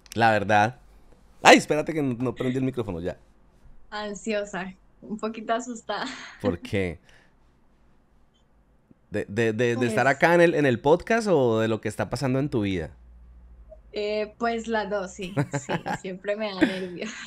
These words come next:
Speaker 1: Ya, pues olvídate que estamos aquí grabando y ya.
Speaker 2: Sí,
Speaker 1: Eso es, o sea
Speaker 2: pero muy contenta, muy contenta, eh, para dar a conocer, ¿no? Una historia más aquí
Speaker 1: Sí.
Speaker 2: de unos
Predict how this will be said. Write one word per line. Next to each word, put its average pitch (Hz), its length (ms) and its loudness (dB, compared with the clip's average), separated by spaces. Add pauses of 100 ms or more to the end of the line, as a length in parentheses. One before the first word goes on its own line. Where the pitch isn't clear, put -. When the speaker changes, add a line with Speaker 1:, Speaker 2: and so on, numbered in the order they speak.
(460)
Speaker 1:
Ya, 87 440 -4
pues 90 180 -10
olvídate 90 500 -8
que - 80 -10
estamos 117 320 -12
aquí 110 480 -10
grabando 120 640 -10 (160)
y 85 100 -16
ya. 76 160 -16 (240)
Speaker 2:
Sí, - 300 -16
Speaker 1:
Eso 175 80 -10
es, 175 120 -14 (340)
o - 40 -20
sea - 200 -18 (140)
Speaker 2:
pero 190 240 -6
muy 185 220 -6
contenta, 202 800 -8
muy 196 160 -10
contenta, 214 880 -8
eh, 180 320 -6 (1300)
para 208 180 -8
dar 196 220 -8
a 196 100 -12
conocer, 226 500 -8
¿no? 214 220 -4
Una 214 180 -6
historia 226 380 -6
más 220 240 -4
aquí 220 480 -8
Speaker 1:
Sí. 101 380 -4 (260)
Speaker 2:
de 202 80 -4
unos 202 280 -8